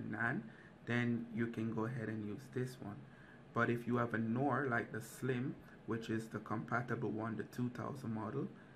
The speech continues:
you go ahead and use this one to write the hacks file to your nor chip. And down here,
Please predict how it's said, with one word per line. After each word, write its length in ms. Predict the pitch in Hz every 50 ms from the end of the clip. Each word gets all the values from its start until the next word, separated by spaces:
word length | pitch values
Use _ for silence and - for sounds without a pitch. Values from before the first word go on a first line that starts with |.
| - - - - - - -
you 160 | - 120 120
go 220 | 117 123 123 120 120
ahead 380 | 120 - - 113 113 110 - -
and 180 | 113 113 113 117
use 200 | 117 117 117 120 - -
this 280 | - 123 123 - - -
one 180 | 110 110 127 -
to 100 | - 117
write 480 | 117 127 135 139 151 - 131 - - - - - - - - - - - - - -
the 180 | - 120 117 113 120 -
hacks 340 | - 123 123 127 - - - -
file 260 | 123 117 113 113 - - -
to 60 | -
your 320 | 117 123 - - - 135 135 - - - - - - 120
nor 480 | 120 123 120 117 113 110 113 117 117 - - - - -
chip. 360 | - - 139 117 - - - - - - - - - - - - - -
And 300 | 123 127 120 120 127 131
down 300 | 131 120 117 120 120 127 131 139
here, 380 | 151 151 143 135 139 151 -